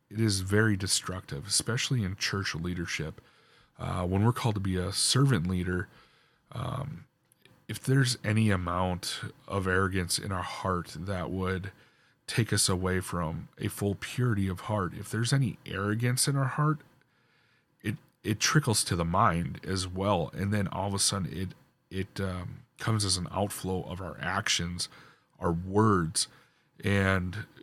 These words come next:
when we think about arrogance, we see that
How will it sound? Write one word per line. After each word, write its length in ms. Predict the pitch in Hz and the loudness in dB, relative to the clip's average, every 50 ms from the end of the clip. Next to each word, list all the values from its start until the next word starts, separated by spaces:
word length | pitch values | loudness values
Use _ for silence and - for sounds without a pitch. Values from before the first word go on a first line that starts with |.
| - 101 95 | -20 -18 -10
when 220 | 101 107 113 117 | -2 0 2 2
we 100 | 117 113 | 4 2
think 280 | 107 - - 139 131 - | 0 0 0 -2 0 0
about 300 | 104 90 95 92 90 - - - | 0 0 0 -2 -2 -4 -6 -2
arrogance, 640 | 95 101 104 104 98 95 95 92 90 98 - - - - - - - _ _ _ _ _ - - 90 98 | 0 2 2 2 2 0 -2 -4 -2 -2 -2 -2 -2 -4 -10 -18 -20 _ _ _ _ _ -20 -20 -18 -10
we 120 | 104 104 | -6 -2
see 520 | 92 - - - - - 110 110 101 92 90 | 2 2 4 4 4 2 2 2 2 0 0
that 320 | 95 98 92 95 90 82 | -2 -2 -4 -4 -4 -8